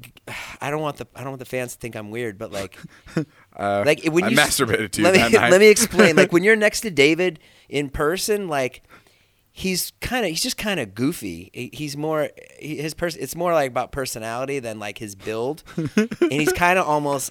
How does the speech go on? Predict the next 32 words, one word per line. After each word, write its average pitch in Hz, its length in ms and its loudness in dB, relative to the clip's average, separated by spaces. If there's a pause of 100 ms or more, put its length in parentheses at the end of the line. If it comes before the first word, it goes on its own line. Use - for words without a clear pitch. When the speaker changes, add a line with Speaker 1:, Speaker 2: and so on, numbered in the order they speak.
Speaker 1:
almost 233 360 -2
a 247 40 -2
little 226 240 2
nerdy. 220 400 -4 (640)
But, 226 280 6
Speaker 2:
<laughs> 208 360 2
Speaker 1:
but 196 140 2
Speaker 2:
He's 190 80 -2
Speaker 1:
then 208 180 8
Speaker 2:
almost 214 320 0
kind 220 180 -4
of 240 120 -4
a 226 80 -8
fucking 214 360 -4
loser. 226 240 -4
Speaker 1:
<laughs> 208 960 6 (360)
But 170 120 0
then 226 160 8
on 214 160 6
T 220 300 2
V, 214 540 0
and 160 140 0
you 185 60 0
guys 175 220 4
can 165 100 -6
attest 147 360 -2
to 151 60 -6
this 127 200 -4
if 120 100 -8
you 127 140 -6
watch 117 400 -2
the 101 340 -8